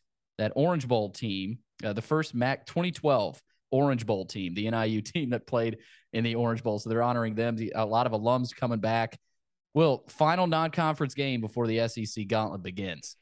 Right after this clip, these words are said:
I mean, th-, this is that, that's why this game is so important. Uh, Vandy has won six of seven in road non-conference matchups. Question is, Will, can they, how do they look after that,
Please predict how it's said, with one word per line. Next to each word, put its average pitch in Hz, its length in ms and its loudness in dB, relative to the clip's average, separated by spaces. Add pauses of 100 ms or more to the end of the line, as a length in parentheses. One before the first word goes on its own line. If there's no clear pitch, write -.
I 107 80 -4
mean, 101 480 -2
th-, 120 180 -4
this 113 300 -2
is 117 440 -2
that, 127 200 -6
that's 147 260 -4
why 135 200 0
this 120 160 -2
game 123 280 -2
is 107 140 -2
so 110 220 -2
important. 104 600 0 (440)
Uh, 98 80 -4
Vandy 131 600 0
has 110 220 -2
won 139 300 2
six - 400 -6
of 135 100 -4
seven 143 580 0
in 113 200 0
road 135 460 4
non-conference 127 840 0
matchups. 123 720 0 (640)
Question 151 440 2
is, 160 200 0
Will, 123 400 2
can 135 260 0
they, 147 340 2
how 135 200 2
do 175 60 0
they 170 140 0
look 165 280 0
after 123 300 2
that, 131 180 2